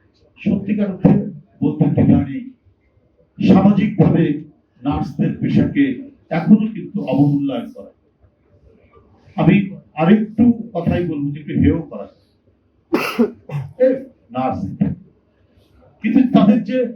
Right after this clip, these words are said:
কাজের যে দিকটা, তাদের যে মহানুভবতার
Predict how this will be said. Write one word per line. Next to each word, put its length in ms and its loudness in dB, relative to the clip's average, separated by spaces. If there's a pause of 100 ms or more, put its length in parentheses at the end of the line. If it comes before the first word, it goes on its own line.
(260)
কাজের 400 6 (100)
যে 80 -2
দিকটা, 420 -2 (140)
তাদের 280 -6
যে 140 -6 (360)
মহানুভবতার 800 2